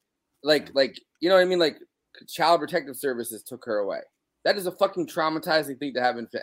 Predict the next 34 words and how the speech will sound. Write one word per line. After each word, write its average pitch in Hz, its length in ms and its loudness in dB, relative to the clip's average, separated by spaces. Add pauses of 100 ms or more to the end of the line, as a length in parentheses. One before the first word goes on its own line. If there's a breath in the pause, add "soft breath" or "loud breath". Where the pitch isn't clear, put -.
(120)
to 110 160 -4
any 151 140 -4
kid. 110 260 -10 (880)
You 127 60 -6
know 156 80 8
what 170 80 10
I 170 60 8
mean? 175 180 4
Like, 151 260 2 (460)
the, 151 240 -2
the 156 140 2
idea 156 340 4
that, 151 160 0
like, 135 220 -2
she's 160 240 -8
an 139 80 -6
alcoholic 135 580 0
and 107 100 -16
she's 113 200 -14
drinking 127 380 -6
in 95 100 -10
front 101 180 -8
of 92 140 -10
them. - 100 -18 (380)
The 135 60 2
idea 160 180 2
that, 143 180 -6
the, 135 200 -8
the, 131 100 -8 (160)
the, 135 260 0
that 131 120 -2 (120)
her 180 180 2
daughter 123 300 4
even 107 400 -6